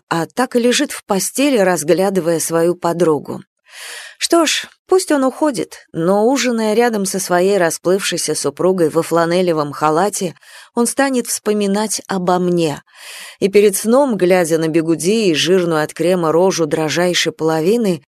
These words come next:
он поскорее представит меня», — злорадно подумала Ирина. «Что ж ты не встаёшь?» «Сейчас, солнышко». Валерий улыбнулся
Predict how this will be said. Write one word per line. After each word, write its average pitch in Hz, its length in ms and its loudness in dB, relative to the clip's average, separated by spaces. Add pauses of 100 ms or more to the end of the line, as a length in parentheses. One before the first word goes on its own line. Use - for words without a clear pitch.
он 277 220 0 (100)
поскорее 226 640 0
представит 160 840 -4
меня», — 147 460 -6 (220)
злорадно 180 640 2
подумала 160 640 0
Ирина. 151 420 -4 (380)
«Что - 260 0
ж - 80 -2
ты 208 120 0
не 196 120 2
встаёшь?» 202 640 -4 (320)
«Сейчас, 165 580 -2
солнышко». - 640 -6 (280)
Валерий 190 460 4
улыбнулся 185 840 0